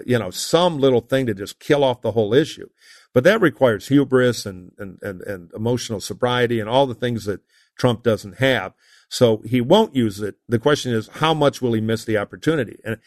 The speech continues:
and I would bet money, instead of pivoting to the economy, uh, and working those gap voters,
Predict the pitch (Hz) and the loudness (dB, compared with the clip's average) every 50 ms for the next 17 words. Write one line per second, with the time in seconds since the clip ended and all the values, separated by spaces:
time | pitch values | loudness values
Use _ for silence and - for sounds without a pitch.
0 | _ _ _ _ - 120 123 147 190 202 170 117 143 143 139 127 131 143 147 139 | _ _ _ _ -4 0 0 2 2 2 0 4 2 2 2 2 0 0 0 0
1 | 131 120 - - - 120 113 113 - - - 170 190 214 190 127 _ - 139 139 | -2 -4 -4 -6 -4 -4 -4 -6 -6 2 4 4 4 4 2 -2 _ 2 2 4
2 | 127 120 113 113 113 107 107 110 101 104 95 92 - - - 131 127 123 120 117 | 4 4 0 -2 -2 -2 -4 -6 -4 -4 -6 -6 -8 -2 0 0 0 0 0 -2
3 | 117 113 110 110 110 113 _ _ _ _ _ _ _ _ - 113 104 98 98 98 | -2 0 0 -2 -4 -6 _ _ _ _ _ _ _ _ -6 -4 -2 -2 -2 -4
4 | - - - 120 110 107 104 104 98 - 92 104 110 131 131 - - 127 113 104 | -8 -8 -6 -4 -4 -4 -4 -6 -10 -14 -8 -2 0 0 0 0 -2 -4 -4 -2
5 | 104 98 92 - - 117 117 131 139 139 101 104 92 87 82 82 85 90 90 - | -4 -6 -8 -4 0 0 0 0 0 -4 -8 -8 -8 -8 -8 -14 -16 -18 -20 -20